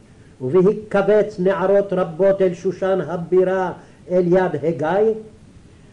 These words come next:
ותילקח אסתר אל בית המלך, אל יד הגיא שומר הנשים. ותיטב הנערה בעיניו, ותישא חסד לפניו,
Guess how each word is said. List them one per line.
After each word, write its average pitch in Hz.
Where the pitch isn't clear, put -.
ותילקח 226
אסתר 214
אל 196
בית 190
המלך, 190
אל 190
יד 196
הגיא 185
שומר 170
הנשים. 139
ותיטב 190
הנערה 160
בעיניו, 156
ותישא 180
חסד 156
לפניו, 147